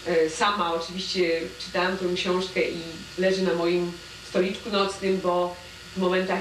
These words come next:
kiedy człowiek ma jakieś chwile słabości i chwile załamania, każdy z nas to przeżywa, bardzo pomaga, aby właśnie wyjść z tego, z tego kryzysu. No i w ogóle pomogła mi bardzo wiele zmienić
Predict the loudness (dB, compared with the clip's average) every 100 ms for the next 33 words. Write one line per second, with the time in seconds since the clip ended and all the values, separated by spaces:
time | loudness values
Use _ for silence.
0 | 0 0 0 2 2 2 0 0 -2 -6
1 | -6 -2 -2 0 0 2 0 0 -4 -4
2 | -6 -8 -8 0 2 4 2 2 4 4
3 | 2 0 -6 -6 -4 -4 -6 -6 -4 -2
4 | 0 -2 -4 -10 -14 -14 -2 0 2 2
5 | 0 2 0 0 -2 -2 -8 -16 -6 -2
6 | 0 0 0 0 0 0 -2 -2 -2 -2
7 | -2 -8 -12 -4 0 0 0 0 2 0
8 | -6 -8 -12 0 2 2 2 0 0 -2
9 | 0 0 0 -2 -6 -8 -14 -14 -14 -2
10 | -2 0 0 4 4 4 0 -2 -2 -2
11 | -2 -4